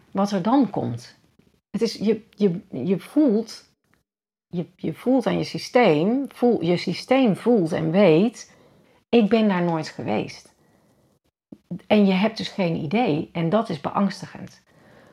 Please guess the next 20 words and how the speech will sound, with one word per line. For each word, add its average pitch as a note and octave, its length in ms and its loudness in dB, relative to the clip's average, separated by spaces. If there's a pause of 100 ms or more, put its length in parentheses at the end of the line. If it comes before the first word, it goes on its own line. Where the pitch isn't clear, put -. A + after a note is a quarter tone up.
(120)
Dat A3+ 100 -8
is - 60 -8
een G3 120 0
soort F3+ 320 -4
natuurlijke, F3 1200 0 (840)
ehm, C3+ 580 -8 (340)
preservation. F#3 920 -2 (100)
Hè? F#3 120 -6
Het, A3+ 280 -8
een, - 280 -12
een, D#3 180 -8
een D#3 140 -8
natuurlijke G#3+ 480 -6
bescherming F#3 720 -4 (320)
van G3 380 -2
je, A3+ 160 -4
van - 420 -6
jezelf, E3+ 380 -6
voor G3 260 -4
jezelf. C#3+ 640 -8